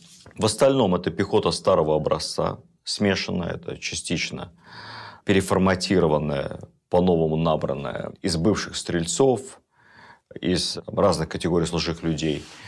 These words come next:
новые пехотные полки. И это дворянское ополчение, в основном дворянская конница, ну, также и дворянское пешее ополчение.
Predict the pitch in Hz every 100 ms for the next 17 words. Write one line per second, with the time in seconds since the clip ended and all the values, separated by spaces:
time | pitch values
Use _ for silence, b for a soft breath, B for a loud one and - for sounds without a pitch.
0 | B 101 95 85 82 78 82 82 80 -
1 | 82 85 - 180 - B B B B B
2 | B 120 165 135 139 120 104 110 113 107
3 | - 95 90 - 90 90 - 71 71 -
4 | - - 82 110 139 123 92 95 92 95
5 | 82 90 73 - - 104 135 156 92 82
6 | 87 90 - 82 - - - - 60 -
7 | - -